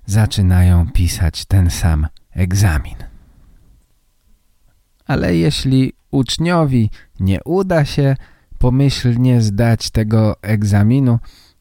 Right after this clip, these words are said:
to nie musi się martwić, ponieważ ten sprawdzian nie ma wpływu na ukończenie szkoły podstawowej. Ok?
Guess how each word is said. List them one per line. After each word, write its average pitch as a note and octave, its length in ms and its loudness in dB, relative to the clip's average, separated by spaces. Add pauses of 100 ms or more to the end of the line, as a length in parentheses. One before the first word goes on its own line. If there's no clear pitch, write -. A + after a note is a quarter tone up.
(140)
to B2+ 240 2
nie A#2 180 2
musi A2+ 300 0
się E2 180 -6
martwić, A2+ 600 -2 (420)
ponieważ A#2 880 0 (640)
ten A#2+ 240 0
sprawdzian B2 960 0 (380)
nie C3+ 240 2
ma C#3 160 2
wpływu A2 640 0
na G#2+ 300 2
ukończenie F#2 720 0
szkoły E2 400 -2
podstawowej. - 1000 -4 (420)
Ok? E2+ 200 -6